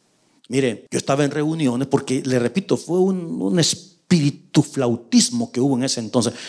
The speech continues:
Yo me acuerdo que una vez estaba en una, en una reunión, y les he contado antes a ustedes, y el hermano, veanos ahora, un misterio, un misticismo en medio de todo.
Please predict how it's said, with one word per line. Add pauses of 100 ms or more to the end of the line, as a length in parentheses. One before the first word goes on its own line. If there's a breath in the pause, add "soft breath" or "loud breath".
(240 loud breath)
Yo
me
acuerdo
que
una
vez
estaba
en
una,
en
una
reunión, (120)
y
les
he
contado
antes
a
ustedes, (600 soft breath)
y
el
hermano,
veanos
ahora, (240 loud breath)
un
misterio,
un
misticismo
en
medio
de
todo.